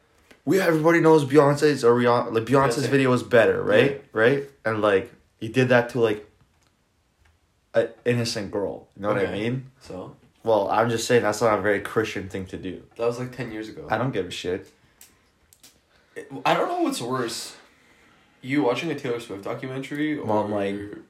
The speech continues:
Speaker 1: my girlfriend forced me to.
Speaker 2: Oh,
Speaker 1: Well, she didn't force me
Speaker 2: my
Speaker 1: to.
Speaker 2: girlfriend forced me to. Yeah, okay, buddy. Save the lies.
Speaker 1: Oh my god, it wasn't bad.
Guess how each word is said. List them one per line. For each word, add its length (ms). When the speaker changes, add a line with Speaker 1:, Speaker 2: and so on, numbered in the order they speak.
Speaker 1:
my 200
girlfriend 600
forced 320
me 60
to. 260
Speaker 2:
Oh, 240
Speaker 1:
Well, 140
she 180
didn't 260
force 320
me 60
Speaker 2:
my 160
Speaker 1:
to. 40
Speaker 2:
girlfriend 460
forced 300
me 160
to. 320
Yeah, 200
okay, 260
buddy. 460
Save 240
the 60
lies. 600
Speaker 1:
Oh 140
my 180
god, 380
it 60
wasn't 380
bad. 300